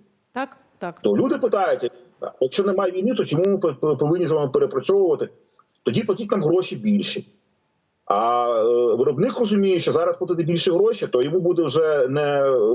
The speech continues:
Speaker 2: прибуток, а навпаки, йому буде, значить, е, від цього втрата.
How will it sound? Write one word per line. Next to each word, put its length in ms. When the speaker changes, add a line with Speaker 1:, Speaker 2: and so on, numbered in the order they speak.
Speaker 2:
прибуток, 440
а 80
навпаки, 400
йому 140
буде, 480
значить, 380
е, 40
від 120
цього 180
втрата. 320